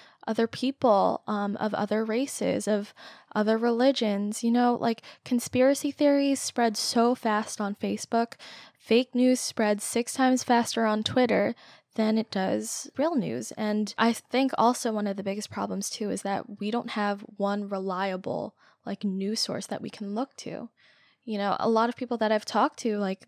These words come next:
they don't know much about the election or, like, the candidates and stuff because they got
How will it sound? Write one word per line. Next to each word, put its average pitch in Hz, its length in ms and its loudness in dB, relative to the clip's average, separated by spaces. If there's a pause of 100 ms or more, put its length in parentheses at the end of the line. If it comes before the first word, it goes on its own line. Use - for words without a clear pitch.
they 196 140 0
don't 233 200 0
know 226 360 4 (320)
much 220 200 -2
about 220 340 2
the 226 140 2
election 220 680 4
or, 202 180 4
like, 202 300 0 (200)
the - 140 -6
candidates 247 540 4
and 214 100 0
stuff - 260 -2
because - 460 0 (460)
they 214 120 0
got 202 320 0